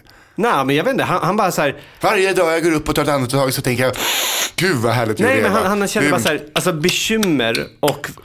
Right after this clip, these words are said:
Speaker 1: bekymmer och frustration och så här depression.
Speaker 2: Mm.
Speaker 1: Det har liksom aldrig, så när han hör andra så bara, "Åh, mm", han, han, han,
Speaker 2: Han kan ju inte
Speaker 1: han
Speaker 2: ta det,
Speaker 1: berättar,
Speaker 2: han tar
Speaker 1: nej,
Speaker 2: det inte på allvar, eh, när man mår dåligt riktigt.
Speaker 1: Nej, han berättade att han har svårt att relatera till.
Speaker 2: Mm.
Speaker 1: Det är som någon berättar så här,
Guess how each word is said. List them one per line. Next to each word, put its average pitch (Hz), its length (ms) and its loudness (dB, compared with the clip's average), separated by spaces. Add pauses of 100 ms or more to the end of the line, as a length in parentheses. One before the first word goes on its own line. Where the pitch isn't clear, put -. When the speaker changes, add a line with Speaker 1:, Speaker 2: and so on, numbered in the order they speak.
(320)
Speaker 1:
bekymmer 170 600 0
och 139 80 0
frustration 147 800 0
och 117 80 0
så 123 80 0
här - 40 2
depression. 135 800 -2 (140)
Speaker 2:
Mm. 95 140 -4 (160)
Speaker 1:
Det 151 120 2
har 190 80 2
liksom 185 220 0
aldrig, 147 680 0 (120)
så 170 140 0
när 160 100 2
han 180 220 2
hör 170 260 2
andra 139 400 0
så 120 100 -6
bara, 117 220 -2
"Åh, 160 140 -2
mm", 147 340 -4
han, 147 200 0
han, 156 360 0
han, 156 120 0
Speaker 2:
Han 127 160 0
kan 147 100 0
ju 143 40 2
inte 135 120 0
Speaker 1:
han 170 100 2
Speaker 2:
ta 131 60 2
det, 127 140 4
Speaker 1:
berättar, 117 240 0
Speaker 2:
han 117 100 2
tar 139 80 0
Speaker 1:
nej, 135 40 2
Speaker 2:
det - 20 2
inte 110 100 -2
på 123 80 0
allvar, 117 400 2
eh, 92 460 0
när 92 80 -4
man 92 140 -4
mår 92 80 -6
dåligt 101 300 -4
riktigt. 95 160 -8
Speaker 1:
Nej, 190 240 2
han 165 180 0
berättade 160 420 0
att 139 140 -2
han 143 100 2
har 143 80 0
svårt 143 400 -2
att 135 60 2
relatera 131 520 -2
till. 117 100 -2
Speaker 2:
Mm. 143 140 -2
Speaker 1:
Det 156 100 2
är 156 40 -2
som 160 200 0
någon 165 220 2
berättar 139 300 0
så 123 100 -2
här, 117 160 -2